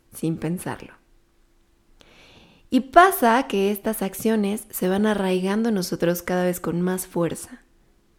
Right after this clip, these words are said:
¿Sabes por qué? No por la señal, no por la acción en sí misma,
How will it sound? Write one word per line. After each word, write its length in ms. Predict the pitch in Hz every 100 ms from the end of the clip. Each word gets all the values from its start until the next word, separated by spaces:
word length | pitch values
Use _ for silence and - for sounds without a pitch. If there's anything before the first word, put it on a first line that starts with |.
| _ _ _ _ -
¿Sabes 160 | 185 185
por 200 | 165 160
qué? 320 | 214 262 - _ _ _ _ _ _ -
No 180 | 196 247
por 200 | 247 330
la 120 | 226
señal, 420 | 196 165 151 123 - _ _ _ - _ _ _ _ _ _ _ -
no 260 | 196 220
por 180 | 262 359
la 120 | 254
acción 400 | 165 - 240 285
en 120 | 220
sí 140 | 180 180
misma, 400 | 180 - 160